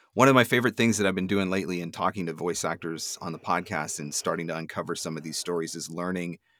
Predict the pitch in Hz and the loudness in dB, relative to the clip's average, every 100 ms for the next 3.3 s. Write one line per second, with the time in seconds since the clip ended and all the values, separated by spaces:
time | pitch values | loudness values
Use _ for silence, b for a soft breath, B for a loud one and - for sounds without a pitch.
0 | _ _ _ _ _ _ 123 143 139 131 | _ _ _ _ _ _ 8 10 8 6
1 | 117 104 101 92 - 95 87 - 87 80 | 4 6 6 4 -2 -2 -2 -4 -6 -6
2 | 76 71 - 52 52 _ _ - 87 - | -8 -10 -10 -12 -16 _ _ -4 -4 -2
3 | 92 98 101 | 2 6 6